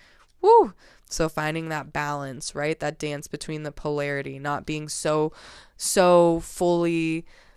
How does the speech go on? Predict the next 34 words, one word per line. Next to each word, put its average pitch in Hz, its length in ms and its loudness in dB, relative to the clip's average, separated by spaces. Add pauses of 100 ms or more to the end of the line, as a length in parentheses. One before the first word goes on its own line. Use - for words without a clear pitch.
(340)
fledged 170 500 0
on 165 180 2
in 160 140 -4
your 156 140 -6
human 160 680 -6
that 147 260 -4
you 160 100 -6
forget 160 480 -2
about 156 340 0
your 151 160 -6
soul 156 360 0
self, 151 400 -2
but 156 160 0
also 151 340 2
no, 156 200 -4
s-, - 260 -10
not 156 260 -2
so 160 420 0
all 151 440 2 (340)
in 185 160 -2
your 151 140 -6
soul 175 280 4
self 156 300 0
that - 140 -4
you 156 80 -6
forget 156 280 -4
about 151 240 -2
your 143 120 -4
human 170 520 -8
self, 139 440 -8
because 156 360 -4
we 180 380 -6
are 165 240 4
humans. 254 880 -2